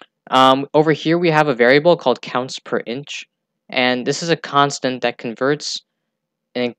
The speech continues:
the encoder counts measured by the odometry encoder wheels to, um, inches. So f-, if your odometry encoder, uh, wheel reads three hundred and seven counts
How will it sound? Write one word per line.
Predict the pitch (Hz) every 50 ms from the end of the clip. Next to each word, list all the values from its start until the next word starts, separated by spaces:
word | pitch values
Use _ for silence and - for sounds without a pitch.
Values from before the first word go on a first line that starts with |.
| _ _ -
the | 135
encoder | 120 117 107 - - 143 147 160 151
counts | - - - 143 139 135 - -
measured | 120 117 117 120 117 123 120 113 110
by | 107 120 113 110 110 110 110 107 107 _ _ _ _ _ _ _ _ _ _ -
the | 127
odometry | 117 110 107 123 123 127 127 123 - 131 120 117
encoder | 110 - - 156 160 160 156
wheels | 160 165 165 160 156 - - - _ _ _ _ _ _ -
to, | - - - 139 135 135 135 135 135 131 120 - -
um, | - 123 120 120 117 117 113 110 110 -
inches. | - 131 139 131 - - 92 92 - - - _ _ _ _ _
So | - - - 135 127 127 117 - - _ _ _ _ _
f-, | _ - - _ -
if | 131 127 120 - -
your | 127 127 131 131 127
odometry | 120 127 123 135 147 147 - 156 151 147 143 143
encoder, | 135 - 139 127 127 135 139 139 135 - - - _ _ _ _ _
uh, | 120 117 113 113 110 110 107
wheel | 107 113 117 120 117 110
reads | 104 117 120 123 117 - -
three | - 127 123 120
hundred | 127 120 120 117 110
and | 110
seven | - - 120 107 110 107 101
counts | - 131 139 156 165 160 - - -